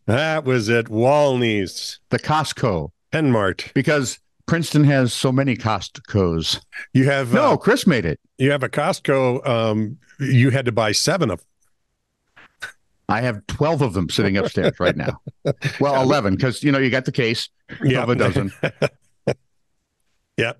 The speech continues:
Speaker 1: You, uh, that's Tony's ring
Speaker 2: Okay, I
Speaker 1: that
Speaker 2: have a ring
Speaker 1: Chris
Speaker 2: question,
Speaker 1: made.
Speaker 2: and it's never gonna come up again, but it just hit me in the head.
Speaker 1: Okay.
Speaker 2: I have a, I have two granddaughters, and
Speaker 1: Yep.
Speaker 2: a couple of their friends now have those little horseshoe things through their snout.
Speaker 1: Yeah.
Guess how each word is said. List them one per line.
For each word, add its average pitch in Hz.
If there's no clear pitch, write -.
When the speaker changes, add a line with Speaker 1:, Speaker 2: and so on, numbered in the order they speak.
Speaker 1:
You, 139
uh, 131
that's 120
Tony's 135
ring 131
Speaker 2:
Okay, 135
I -
Speaker 1:
that 180
Speaker 2:
have 185
a 160
ring 160
Speaker 1:
Chris 208
Speaker 2:
question, 143
Speaker 1:
made. 131
Speaker 2:
and 127
it's 123
never 151
gonna 151
come 135
up 139
again, 120
but 117
it 110
just 139
hit 135
me 139
in 123
the 110
head. 92
Speaker 1:
Okay. 143
Speaker 2:
I 147
have 180
a, 143
I 131
have 123
two 226
granddaughters, 107
and 110
Speaker 1:
Yep. 123
Speaker 2:
a 110
couple 170
of 139
their 127
friends 139
now 92
have 131
those 120
little 131
horseshoe 175
things 175
through 170
their 147
snout. 147
Speaker 1:
Yeah. 143